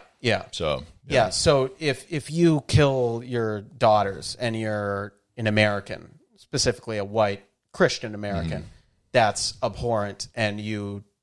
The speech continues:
Speaker 1: deserve to die.
Speaker 2: Yeah.
Speaker 1: You deserve to be locked up for life at a bare minimum and probably killed.
Speaker 2: Yeah,
Speaker 1: But with this
Speaker 2: absolutely.
Speaker 1: guy, they should probably just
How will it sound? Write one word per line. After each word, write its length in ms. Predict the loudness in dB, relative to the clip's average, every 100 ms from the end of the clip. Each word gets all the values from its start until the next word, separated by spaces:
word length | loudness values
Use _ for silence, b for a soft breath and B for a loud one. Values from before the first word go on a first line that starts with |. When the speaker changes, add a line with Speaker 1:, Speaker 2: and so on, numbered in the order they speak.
| _
Speaker 1:
deserve 320 | -6 0 0 0
to 60 |
die. 300 | 2 2 2 -4
Speaker 2:
Yeah. 240 | -2 -2 -6 _ _ _ _ _
Speaker 1:
You 140 | -2
deserve 400 | 0 0 -4 -4 -8
to 60 |
be 200 | -10 -8
locked 380 | 0 2 2 0
up 140 | -4
for 80 | -4
life 380 | -2 0 -2 -6 -4
at 100 | -4
a 60 |
bare 220 | -2 -4 -4
minimum 420 | -6 -8 -10 -12
and 180 | -14 2
probably 600 | 4 4 2 -6 -8 -14 _
killed. 400 | -2 0 0 -8 -18
Speaker 2:
Yeah, 40 | 6
Speaker 1:
But 340 | 8 8 4
with 160 | -2 0
this 140 | 2 2
Speaker 2:
absolutely. 360 | 4 4 2 -2
Speaker 1:
guy, 20 | b b b
they 180 | 2 2
should 460 | 2 0 0 -2 4
probably 380 | 6 6 4 -2
just 420 | -4 -4 -6